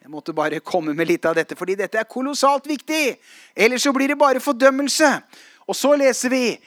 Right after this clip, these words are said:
«Bær kroppen fram som et levende og hellig offer til glede for Gud.» Bær kroppen fram. Vet du, her sier Paulus noe som grekerne i hans samtid nok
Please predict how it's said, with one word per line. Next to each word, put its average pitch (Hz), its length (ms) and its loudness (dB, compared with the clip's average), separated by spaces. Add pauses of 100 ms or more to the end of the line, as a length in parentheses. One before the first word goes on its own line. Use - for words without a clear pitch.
(200)
«Bær 269 560 4 (100)
kroppen 269 640 -2
fram 269 380 0 (560)
som 214 240 -8
et 233 160 -6
levende 233 560 0
og - 80 -4
hellig 247 320 2
offer 240 480 -2 (360)
til 226 380 -2
glede 247 640 2 (220)
for 226 340 4 (380)
Gud.» 247 480 0 (1700)
Bær 254 400 2
kroppen 247 440 -2
fram. 247 360 0 (1120)
Vet 180 160 -8
du, 233 80 -4
her 208 160 4
sier 202 240 -10
Paulus 170 480 -8
noe 139 160 -8
som 165 320 -6
grekerne 151 640 -8
i 170 80 -2
hans 180 180 -6
samtid 165 480 -8
nok 165 240 -8